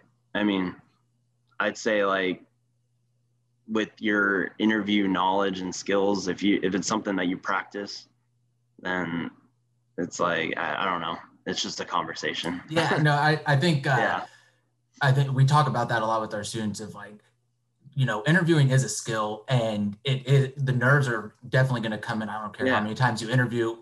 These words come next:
Speaker 2: <laughs> you're gonna go into another interview, especially if you don't know the people and, or, and you want something, like,
Speaker 1: Yeah.
Speaker 2: that's when, when the nerves rise. So yeah, come to our office and, uh,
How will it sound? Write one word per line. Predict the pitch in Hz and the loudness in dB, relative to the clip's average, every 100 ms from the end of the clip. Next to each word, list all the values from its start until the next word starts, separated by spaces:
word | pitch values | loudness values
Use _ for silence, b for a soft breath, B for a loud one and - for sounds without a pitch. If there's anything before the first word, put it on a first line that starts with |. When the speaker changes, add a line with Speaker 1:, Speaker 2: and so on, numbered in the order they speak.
| - | -2
Speaker 2:
<laughs> | 151 | 2
you're | 214 - 143 160 156 | 2 4 4 6 6
gonna | 151 | 6
go | 156 | 6
into | 160 147 | 4 6
another | 143 139 143 | 6 6 6
interview, | 139 135 | 4 4
especially | 127 147 135 139 | 2 0 2 2
if | |
you | 127 | 0
don't | 127 120 | 0 2
know | 139 | 2
the | 143 | 2
people | 143 139 135 131 131 | 2 2 2 0 0
and, | 127 113 113 | -2 -2 -4
or, | 143 139 | 2 2
and | 117 110 | 2 -4
you | 101 | -2
want | 117 139 | 0 0
something, | 147 135 151 160 - b b - | 0 0 2 0 -2 b b -2
like, | 120 | -2
Speaker 1:
Yeah. | 107 104 | 2 2
Speaker 2:
that's | 131 | 2
when, | 127 120 120 | 2 0 -4
when | 123 117 | -6 -4
the | 110 | -2
nerves | 110 113 104 | 0 -2 -2
rise. | 104 110 110 104 | -2 0 0 -2
So | - 107 104 98 b b _ | -4 -2 -4 -8 b b _
yeah, | 143 - _ - | -8 -8 _ -6
come | 123 | 0
to | 127 | 2
our | 120 | 2
office | 117 113 110 113 | 2 0 -6 -4
and, | 107 | -2
uh, | 104 | -4